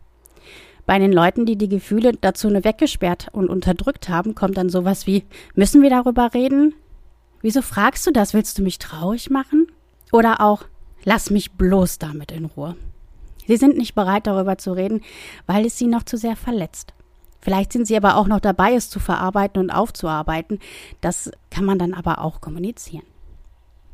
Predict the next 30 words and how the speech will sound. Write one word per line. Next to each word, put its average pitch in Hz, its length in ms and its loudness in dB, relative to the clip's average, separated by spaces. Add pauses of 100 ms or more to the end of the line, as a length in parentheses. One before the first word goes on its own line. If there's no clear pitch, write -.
(140)
Hast 294 200 2
du 339 60 0
die 294 140 0
Gefühle 262 280 -2
einmal 214 220 0
angenommen 247 400 2
und 208 120 -6
rausgelassen, 233 580 0 (360)
kannst 196 240 -4
du 196 60 -6
sie 202 160 -4
umkehren. 170 580 -2 (1120)
Sie 220 180 -2
hauen 269 180 6
dich 254 220 0
mi-, 220 160 -2
auch 226 200 -2
nicht 226 180 -4
mehr 202 120 -2
so 190 120 -6
um 220 220 0
wie 190 120 0
vorher, 147 520 -10 (180)
weil 214 180 2
sie 262 100 -4
für - 160 -6
dich 254 240 -6
völlig 254 360 -4
normal 180 400 -4
sind. 175 320 -16